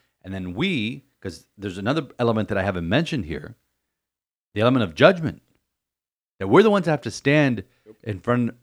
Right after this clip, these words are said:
Speaker 1: in front of our judge, our Lord Jesus Christ, at one, at, at the day of judgment,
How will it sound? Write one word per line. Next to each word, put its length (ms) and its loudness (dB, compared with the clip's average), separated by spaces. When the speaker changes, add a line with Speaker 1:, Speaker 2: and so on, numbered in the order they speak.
Speaker 1:
in 100 -6
front 220 -6
of 40 -4
our 140 0
judge, 380 -6
our 140 -12
Lord 220 -2
Jesus 260 -4
Christ, 300 -2
at 80 -6
one, 240 -6
at, 240 -12
at 100 -12
the 60 -12
day 140 -2
of 80 -4
judgment, 460 -4